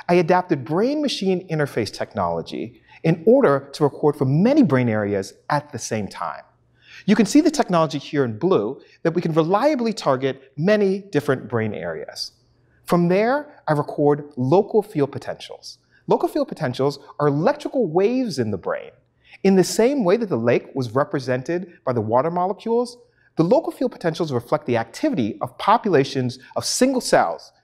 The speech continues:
in the brain. I can then quantify power in those electrical waves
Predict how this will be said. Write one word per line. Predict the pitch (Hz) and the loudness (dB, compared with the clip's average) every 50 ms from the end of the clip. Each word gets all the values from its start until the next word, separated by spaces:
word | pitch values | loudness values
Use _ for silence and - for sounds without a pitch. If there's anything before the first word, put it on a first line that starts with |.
| _ _ _ - | _ _ _ -2
in | 151 143 135 | -2 0 0
the | 123 110 | -2 -2
brain. | - 110 104 92 78 73 - _ _ _ _ _ _ _ _ _ _ _ - - | -2 -2 -4 -4 -4 -8 -16 _ _ _ _ _ _ _ _ _ _ _ -6 -4
I | 180 | 0
can | 180 - 185 196 | 0 2 4 4
then | 269 311 330 | 4 2 2
quantify | - - - - 196 202 175 - - 131 120 107 101 - - _ _ | -2 -2 2 2 2 4 2 0 0 2 0 0 -2 -6 -12 _ _
power | - - - 262 294 311 240 147 104 104 107 - - - | -12 -4 0 2 4 4 4 4 2 0 -4 -8 -10 -6
in | 147 127 | -2 -2
those | 120 113 110 | 0 0 0
electrical | 117 104 110 110 - - - - 104 98 | 0 0 -2 -2 -4 -6 -6 -4 -2 0
waves | 101 95 90 98 104 - - | 0 0 0 -2 -4 -6 -8